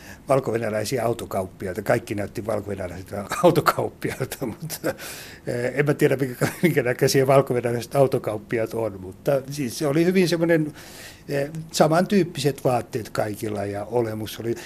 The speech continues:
Ja se, mikä täytyy myös todeta, että hyvin vähän näkyi lapsia silloin tuolla kaupungilla. Hyvin vähän.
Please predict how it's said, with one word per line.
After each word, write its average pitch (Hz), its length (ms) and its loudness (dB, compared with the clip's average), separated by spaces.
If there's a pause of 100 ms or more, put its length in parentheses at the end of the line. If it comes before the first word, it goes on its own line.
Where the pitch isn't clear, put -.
(120)
Ja 127 120 0
se, 202 140 8
mikä 175 260 6
täytyy 131 320 0
myös 139 160 2
todeta, 123 320 -4
että 120 160 -2
hyvin 143 340 2
vähän 123 220 0
näkyi 131 260 -2
lapsia 113 520 2
silloin 101 300 -4
tuolla 101 200 -4
kaupungilla. - 680 -6 (400)
Hyvin 101 280 -2
vähän. - 280 -8